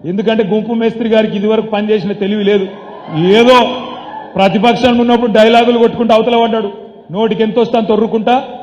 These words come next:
కేసీఆర్ మీద బూతు పురాణం ప్రయోగించుకుంటా ఒర్రుకుంటా తిరిగిండు, ఒర్రుపోతాడు తప్ప ఆయనకేం తెలియదు. తెలియకేదో మాట్లాడిండు, ఫసాయించిండు.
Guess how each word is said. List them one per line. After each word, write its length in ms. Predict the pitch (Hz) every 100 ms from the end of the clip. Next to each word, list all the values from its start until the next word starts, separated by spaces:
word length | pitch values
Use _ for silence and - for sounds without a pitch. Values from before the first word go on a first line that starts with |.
| - - 180
కేసీఆర్ 440 | 208 208 226 220
మీద 120 | 220
బూతు 320 | 214 170 208
పురాణం 340 | 196 233 226 214
ప్రయోగించుకుంటా 880 | 208 214 208 208 - 196 220 190 - - - 143
ఒర్రుకుంటా 380 | 190 214 240 233
తిరిగిండు, 300 | 220 220 208
ఒర్రుపోతాడు 480 | 208 214 214 208
తప్ప 220 | 196 185 196 175 - - -
ఆయనకేం 340 | 175 190 175 190
తెలియదు. 440 | - 170 190 190 - - - _ 170
తెలియకేదో 460 | 202 233 240 240
మాట్లాడిండు, 580 | 214 214 220 220 220 220
ఫసాయించిండు. 640 | 180 185 202 196 180 156